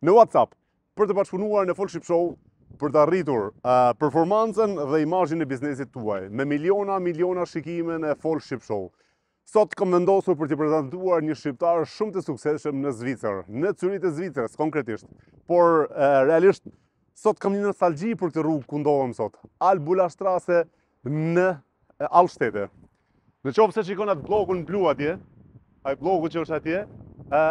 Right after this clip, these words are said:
është Albula Shtrase dyzet e shtatë. Pse është nostalgji? Sepse, e, në fillimet e Folk Ship Show, emisionet e para fare janë bërë brenda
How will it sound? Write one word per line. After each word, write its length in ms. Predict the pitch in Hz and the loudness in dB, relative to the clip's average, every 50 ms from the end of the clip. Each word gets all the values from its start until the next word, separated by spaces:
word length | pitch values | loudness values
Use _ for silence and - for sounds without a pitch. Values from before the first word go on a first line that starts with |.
| - 165 190 | 2 0 -2
është 360 | 180 - _ - - - - - - 170 180 | -4 -4 _ -20 -20 -20 -20 -4 0 2 2
Albula 240 | 185 170 175 170 160 | 4 4 2 2 2
Shtrase 320 | - 175 180 175 170 165 | 2 2 2 2 2 -2
dyzet 320 | 135 131 156 127 147 147 - | -4 -4 -6 -4 -4 -4 -2
e 40 | - | -2
shtatë. 240 | 123 107 98 - _ _ _ _ _ _ _ _ _ _ _ _ _ _ _ _ _ _ _ | -2 -2 -2 -4 _ _ _ _ _ _ _ _ _ _ _ _ _ _ _ _ _ _ _
Pse 220 | - 196 196 170 | 2 2 2 2
është 100 | - 160 | 0 -4
nostalgji? 440 | 135 - 151 131 113 107 110 104 92 87 - | -2 0 0 0 0 -2 -4 -6 -6 -10 -16
Sepse, 500 | - - 151 147 - - 170 165 156 156 151 147 143 - - _ _ _ _ _ _ _ _ _ - _ _ _ _ _ _ _ _ _ _ _ | -8 -6 -6 -6 -4 -2 0 2 4 4 2 2 0 -4 -10 _ _ _ _ _ _ _ _ _ -20 _ _ _ _ _ _ _ _ _ _ _
e, 200 | 127 135 139 139 143 143 143 143 139 139 143 131 - _ _ _ _ _ _ _ _ _ | 0 2 4 4 4 4 2 2 0 -2 -4 -6 -12 _ _ _ _ _ _ _ _ _
në 160 | 120 135 - | -8 -4 -2
fillimet 400 | 151 156 190 208 190 180 151 160 | -2 0 0 0 0 0 0 0
e 80 | 143 - | -2 -2
Folk 160 | 185 165 - | -2 -4 -4
Ship 160 | 156 127 - | -6 -8 -4
Show, 220 | - 117 107 95 87 - - - _ _ _ _ _ | -4 -4 -4 -4 -8 -14 -20 -20 _ _ _ _ _
emisionet 560 | - 131 143 143 - 180 170 165 160 135 143 | -8 -6 -6 -4 -2 -2 -2 -2 -2 -4 -4
e 80 | 127 - 165 | 0 2 4
para 160 | 170 165 151 139 - | 4 6 4 4 4
fare 320 | 143 160 170 170 170 170 - _ _ _ _ _ _ - 120 | 4 4 4 4 2 0 -2 _ _ _ _ _ _ -4 -2
janë 240 | 139 135 135 127 | 0 0 0 -2
bërë 380 | 117 143 156 160 160 147 - _ _ _ _ | -2 0 0 0 0 0 -4 _ _ _ _
brenda 460 | - 160 165 151 135 143 139 135 | -4 -2 -2 0 0 0 0 0